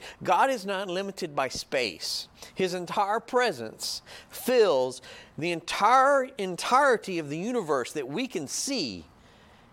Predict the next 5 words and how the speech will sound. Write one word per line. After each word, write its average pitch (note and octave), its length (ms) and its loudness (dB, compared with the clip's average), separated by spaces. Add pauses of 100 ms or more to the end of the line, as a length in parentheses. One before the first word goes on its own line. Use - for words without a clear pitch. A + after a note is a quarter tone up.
(160)
and E3+ 180 0
beyond C3 760 0 (600)
at F#3+ 160 6
every B2 280 0
moment. B2 460 -10